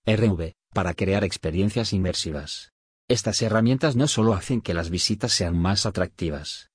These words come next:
sino que también proporcionan una forma más profunda de entender y apreciar las obras de arte. Por ejemplo, la realidad aumentada permite superponer información digital sobre objetos físicos, proporcionando un contexto adicional que enriquece la comprensión del visitante.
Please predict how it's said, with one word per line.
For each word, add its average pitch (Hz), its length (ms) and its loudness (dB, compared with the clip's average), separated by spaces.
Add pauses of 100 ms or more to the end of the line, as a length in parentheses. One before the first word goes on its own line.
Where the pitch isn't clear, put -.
(120)
sino 113 340 2
que 98 160 0
también 90 320 2
proporcionan 110 640 0
una 95 200 2
forma 113 280 2
más 110 160 2
profunda 101 480 0
de 92 80 2
entender 98 340 2
y 101 60 4
apreciar 92 420 0
las 95 220 0
obras 113 320 2
de 92 60 -2
arte. 76 380 -10 (360)
Por 113 160 2
ejemplo, 104 480 0 (180)
la 104 240 2
realidad 107 500 4
aumentada 90 520 2
permite 95 340 2
superponer 98 580 0
información 92 560 2
digital 104 400 0
sobre 95 260 -2
objetos 110 440 -2
físicos, - 640 -6 (160)
proporcionando 95 720 2
un 90 140 0
contexto 90 500 -2
adicional 92 460 0
que - 80 -2
enriquece 98 500 0
la 117 120 2
comprensión 95 600 0
del 117 140 2
visitante. 82 800 -8